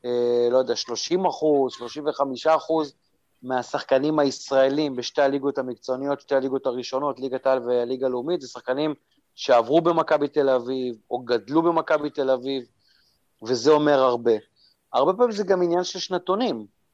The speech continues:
ושל מה שיש בנמצא. לפני, אה, אה, שנתיים, היה לנו שנתון מצוין, והיה לנו באמת גם את זוסמן וגם את דני, אה, ו-, ויש לפעמים תחלופה, יש לך שנים שיש יותר,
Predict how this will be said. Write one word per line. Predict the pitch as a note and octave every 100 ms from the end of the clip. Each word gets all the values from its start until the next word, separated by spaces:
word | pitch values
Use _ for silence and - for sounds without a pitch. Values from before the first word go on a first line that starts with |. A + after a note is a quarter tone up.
| _ _ _
ושל | A2+ B2 - C3
מה | C#3 D3
שיש | - C#3+ D3+ D3
בנמצא. | C3 C#3+ C#3+ C#3+ - G#3 C#3+ A2+
לפני, | A2+ - C#3+ C#3+ C#3 C3+
אה, | C3 B2 A#2+ - _ _ _ _ A#2+
אה, | A#2+ A#2
שנתיים, | A2+ - B2 B2+ A2+ A2 A2+ C3+ C3
היה | C3
לנו | C3+ C3+
שנתון | - B2+ - C3 B2+
מצוין, | - A#2 A2 C3 B2
והיה | A#2+
לנו | B2
באמת | A#2+ B2 B2
גם | A2+ B2 B2
את |
זוסמן | A#2 D#3+ - E3 D#3
וגם | A#2 A2 A#2
את | A2+
דני, | A2+ D3 E3 E3 E3 E3 _ _ _ _ _
אה, | A#2 A#2 A#2 A#2 A2+ - _
ו-, | A#2 G#2+
ויש | A#2+ C3 D3 D#3+
לפעמים | D3+ D3+
תחלופה, | - F3 - D#3+
יש | C#3
לך | C#3+
שנים | - C3+ B2+
שיש | C#3 A#2+ C3
יותר, | A#2+ A#2+ A#2